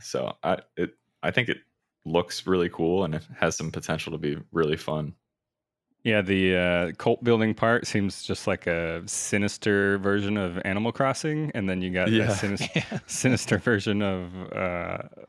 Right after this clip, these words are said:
Speaker 2: just a d-, action R P, or, yeah, action R P G, I guess, but
Speaker 1: Yeah.
Speaker 3: This looks like if, if it's a good controller game, it looks like it'd be perfect for Steam Deck, for sure.
Speaker 2: Oh, yeah. Yep.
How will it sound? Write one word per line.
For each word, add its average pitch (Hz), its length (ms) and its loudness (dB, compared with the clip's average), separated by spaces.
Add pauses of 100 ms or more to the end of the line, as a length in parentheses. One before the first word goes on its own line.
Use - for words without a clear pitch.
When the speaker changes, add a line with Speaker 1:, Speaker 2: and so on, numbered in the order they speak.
(360)
Speaker 2:
just 98 180 -8
a 90 80 -6 (680)
d-, 117 180 -10
action 98 320 -2
R 95 100 -2
P, 98 220 -4
or, 92 300 -6 (120)
yeah, 101 140 -4
action 95 340 -6
R 95 80 -4
P 95 140 -8
G, 98 260 -8
I 95 40 -12
guess, 104 380 -12
but - 140 -14 (1040)
Speaker 1:
Yeah. - 220 -8
Speaker 3:
This - 160 -4
looks 160 200 -2
like 110 200 -4
if, 123 160 -6 (140)
if 113 120 0
it's 113 140 -2
a 117 40 -6
good 123 140 4
controller 110 420 -2
game, 101 200 -2
it 104 100 -2
looks 107 200 -2
like 123 80 0
it'd 101 100 -2
be 90 80 -2
perfect 101 400 -4
for - 120 -10
Steam 117 260 -6
Deck, - 340 -12 (160)
for 120 160 -6
sure. 117 300 -4 (100)
Speaker 2:
Oh, 104 760 6
yeah. 78 520 2 (480)
Yep. 92 220 -6